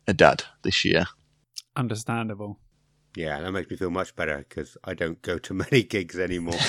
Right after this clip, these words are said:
Speaker 1: <laughs>
Speaker 3: You're talking to all these people who go to all these gigs, and I'm probably, I probably go to the least amount <laughs> out of everybody we're gonna talk to this episode.
Speaker 2: Yeah, but you go to the big metal festival, which you do end up cramming a lot. If it's, if there's loads of bands you wanna see, like this year,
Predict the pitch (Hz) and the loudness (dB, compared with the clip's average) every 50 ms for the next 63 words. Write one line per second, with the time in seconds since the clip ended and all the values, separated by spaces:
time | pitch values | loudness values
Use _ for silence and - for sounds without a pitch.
0 | - 135 - - - - - 120 131 120 110 - - 147 117 123 135 147 160 156 | 6 6 6 6 4 -4 -4 -2 -2 -2 0 4 6 6 6 6 6 6 8 8
1 | 143 147 131 - - 143 143 131 - 123 120 123 117 107 123 117 113 120 120 131 | 8 6 4 4 4 2 2 2 2 4 6 6 8 8 6 6 8 6 6 6
2 | 139 143 139 131 120 123 123 110 92 - 123 117 113 104 - 107 110 113 113 110 | 6 6 6 4 4 4 4 2 2 2 2 2 2 2 -2 -2 0 0 0 0
3 | - - 120 104 110 110 104 101 107 107 - - 117 104 101 95 110 98 - - | 0 0 0 0 0 0 0 0 -2 -2 -2 -2 -2 -2 0 0 0 0 0 -2
4 | 101 92 90 92 110 107 - - - - - _ - - - - - - - 92 | -6 -6 -2 -2 -2 -4 -4 -8 -14 -18 -20 _ -20 -20 -20 -20 -18 -8 -4 -2
5 | 104 107 113 117 120 107 113 117 - - - - 139 127 123 - 160 151 131 107 | 0 4 4 4 4 4 2 -2 -6 -12 -4 0 0 2 2 2 2 0 0 0
6 | - - 139 120 107 104 98 104 107 107 104 107 104 104 104 95 - 123 113 - | -2 -2 -2 -2 -2 -4 -4 -4 -2 -2 -2 -2 -2 -2 -2 -2 -2 -4 -6 -6
7 | - - 95 85 92 - - 87 - - 73 85 82 78 - - _ _ _ - | -8 -8 -8 -8 -6 -6 -6 -6 -6 -8 -8 -6 -6 -6 -8 -10 _ _ _ -20
8 | - _ _ _ _ _ _ _ _ _ _ _ _ - 151 131 113 139 139 170 | -20 _ _ _ _ _ _ _ _ _ _ _ _ 2 2 2 2 2 2 2
9 | 202 185 151 214 208 196 - - - 165 147 151 - - 160 151 135 - - - | 2 6 8 8 8 8 8 6 4 2 2 0 2 2 2 2 2 0 -6 -12
10 | - - 123 131 143 135 113 127 117 - - 143 135 - - - 117 98 104 95 | -6 -4 0 0 0 0 0 -2 -2 2 4 4 4 2 0 -6 -6 -6 -6 -6
11 | 95 98 - _ 123 117 110 - - - - - - - _ _ _ _ _ _ | -8 -8 -10 _ -2 -2 -2 -2 -4 -6 -8 -8 -8 -10 _ _ _ _ _ _
12 | _ - 123 131 120 - 160 156 147 143 143 135 135 131 127 120 - - - - | _ -4 -4 -4 0 4 4 4 6 6 4 4 4 4 2 2 0 -2 -2 2
13 | 139 131 123 120 110 107 107 107 110 110 120 117 - - - 139 131 - 165 151 | 2 2 4 2 0 0 0 0 2 2 2 2 2 0 -2 -4 -2 -2 -2 -2
14 | - - 175 156 170 156 139 165 170 151 139 131 143 139 135 127 120 123 123 117 | -2 -2 0 0 0 2 4 4 4 4 4 4 4 4 6 4 4 2 2 2
15 | - - 139 117 110 113 113 113 113 143 135 - - 113 95 95 98 | 2 0 0 2 2 2 2 2 2 0 0 0 -2 -4 -6 -6 -8